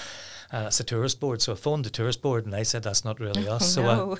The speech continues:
Speaker 1: I, so I phoned John McGrillen, who's the head of the
Speaker 2: Mm-hmm.
Speaker 1: tourist board.
Speaker 2: Mm-hmm.
Speaker 1: I thought, "What the hell?"
Speaker 2: John,
Speaker 1: And John,
Speaker 2: sort it out.
Speaker 1: John, John thought it was a great idea.
Speaker 2: Yeah.
Speaker 1: My fear was that we could do, and, and I said, "Look, will we get graded or will we be acceptable to, to you if we can do this?" And he said, "Yes." So we, I then found a building,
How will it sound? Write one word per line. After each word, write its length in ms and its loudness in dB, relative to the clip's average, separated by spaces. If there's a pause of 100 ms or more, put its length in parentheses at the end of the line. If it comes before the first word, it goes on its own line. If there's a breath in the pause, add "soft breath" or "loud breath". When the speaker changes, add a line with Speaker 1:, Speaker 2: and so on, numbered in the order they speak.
Speaker 1:
I, 40 -2
so 160 6
I 80 8
phoned 280 6
John 220 4
McGrillen, 440 2
who's 200 -4
the 60 -2
head 180 -2
of 60 -2
the 60 0
Speaker 2:
Mm-hmm. 140 0
Speaker 1:
tourist 220 0
board. 220 2
Speaker 2:
Mm-hmm. 360 -8
Speaker 1:
I 20 -8
thought, 260 -4
"What 160 -6
the 80 -2
hell?" 120 0 (120)
Speaker 2:
John, 40 -10 (400 loud breath)
Speaker 1:
And 160 2
John, 140 8
Speaker 2:
sort 140 8
it 100 4
out. 240 -2 (120)
Speaker 1:
John, 280 8 (100)
John 220 4
thought 160 2
it 40 -4
was 100 0
a 40 -4
great 180 2
idea. 380 4
Speaker 2:
Yeah. 120 -2
Speaker 1:
My 180 0
fear 240 6
was 240 4
that 80 0
we 120 0
could 180 -6 (220)
do, 280 -2
and, 160 -2
and 140 -2
I 80 0
said, 180 0
"Look, 200 -6
will 160 4
we 120 2
get 180 -2
graded 360 2
or 80 0
will 180 2
we 220 0 (100)
be 140 0
acceptable 600 0
to, 220 -6 (280 loud breath)
to 80 -6
you 40 -2
if 80 -4
we 80 -4
can 120 -8
do 140 -2
this?" 320 -4
And 160 -6
he 120 -6
said, 240 -2
"Yes." 240 -2
So 100 0
we, 140 -2 (520 loud breath)
I 100 -2
then 200 2
found 240 2
a 40 0
building, 460 -2